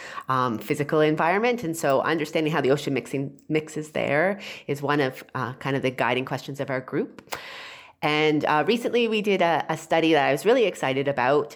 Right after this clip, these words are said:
We, um, we used data that had been collected b-, kind of by a fleet of, um, robots that have been sampling the interior of the Arctic Ocean for the last twenty years or so. And so this is a pretty amazing data set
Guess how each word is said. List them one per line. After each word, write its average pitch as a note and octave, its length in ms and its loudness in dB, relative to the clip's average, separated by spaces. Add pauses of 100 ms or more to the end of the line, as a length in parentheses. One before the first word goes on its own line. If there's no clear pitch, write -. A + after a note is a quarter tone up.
We, D3+ 420 0
um, C#3 420 -4 (260)
we D3+ 160 -2
used G3+ 760 0
data F3 560 4
that F#3+ 120 0
had F3 220 0
been D#3+ 180 4
collected D#3 600 0
b-, D#3 160 -14
kind D3 200 -6
of C#3 80 -10
by C3 140 -2
a A#2+ 120 -2
fleet - 640 -6 (100)
of, C3+ 460 0
um, B2 400 0
robots C3+ 640 2
that C3+ 120 -2
have D3 100 -6
been C#3+ 140 -2
sampling C#3+ 800 0
the C3 240 0
interior D3 520 2
of C#3+ 80 0
the C3 100 2
Arctic C3+ 280 -2
Ocean D#3+ 360 -2
for D#3+ 100 -6
the - 60 -2
last C3+ 320 -4
twenty C3+ 420 -2
years B2+ 460 0
or C3 60 -2
so. C#3 340 2
And D3 80 0
so E3+ 80 0
this F#3 160 0
is G3+ 100 2
a G3+ 80 6
pretty F#3+ 320 2
amazing E3 640 4
data C#3+ 260 4
set D#3 480 0